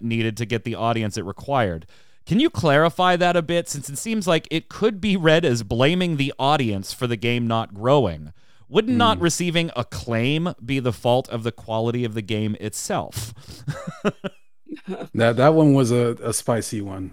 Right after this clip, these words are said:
Speaker 2: I was like, "Huh?
Speaker 1: Yeah.
Speaker 2: Acclaim?
Speaker 1: <laughs>
Speaker 2: Are you riding on somebody's coattails? Are you blaming people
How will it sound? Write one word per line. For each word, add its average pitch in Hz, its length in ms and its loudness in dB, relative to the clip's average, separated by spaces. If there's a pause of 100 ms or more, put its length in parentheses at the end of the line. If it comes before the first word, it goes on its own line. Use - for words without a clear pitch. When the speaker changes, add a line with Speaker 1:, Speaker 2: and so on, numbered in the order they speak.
Speaker 2:
I 120 100 -6
was 120 200 -2
like, 117 380 -6 (520)
"Huh? 185 540 -2
Speaker 1:
Yeah. 165 600 8 (320)
Speaker 2:
Acclaim? 165 760 4 (540)
Speaker 1:
<laughs> - 500 -10
Speaker 2:
Are 143 80 4
you 165 160 10
riding 165 340 10
on 156 160 8
somebody's 143 480 4
coattails? 226 680 2
Are 139 100 4
you 135 180 4
blaming 131 460 2
people - 480 -2